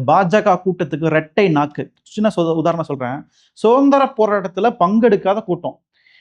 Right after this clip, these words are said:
பிரிட்டிஷ்காரன் கால்ல மண்டியிட்டு மன்னிப்பு கடி-, கடிதம் எழுதி கொடுத்திய ஒரு கூட்டம் இன்னைக்கு அதிகாரத்துல உட்காந்துக்கிட்டு தேசபக்தி பத்தி நமக்கு கிளாஸ் இருக்குது இன்னைக்கு அதிகாரத்துல உட்காந்துக்கிட்டு.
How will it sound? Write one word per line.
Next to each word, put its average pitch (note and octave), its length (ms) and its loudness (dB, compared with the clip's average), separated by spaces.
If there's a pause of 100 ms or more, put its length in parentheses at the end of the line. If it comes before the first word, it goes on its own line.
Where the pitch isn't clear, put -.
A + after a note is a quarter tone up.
(120)
பிரிட்டிஷ்காரன் G#3+ 720 0
கால்ல F#3+ 280 2
மண்டியிட்டு G#3+ 640 0
மன்னிப்பு A3+ 580 2
கடி-, F#3+ 280 0
கடிதம் F3+ 260 -2
எழுதி F#3 180 -2
கொடுத்திய F3 340 -4
ஒரு - 160 -4
கூட்டம் E3 680 -4
இன்னைக்கு F#3+ 280 -4
அதிகாரத்துல B3 480 0
உட்காந்துக்கிட்டு F3+ 520 -4 (520)
தேசபக்தி B3 840 0
பத்தி F#3+ 240 -6
நமக்கு A#3+ 260 0
கிளாஸ் A3+ 260 0
இருக்குது D3+ 240 -2 (400)
இன்னைக்கு F3+ 220 -4
அதிகாரத்துல F#3 380 0
உட்காந்துக்கிட்டு. D#3 360 -6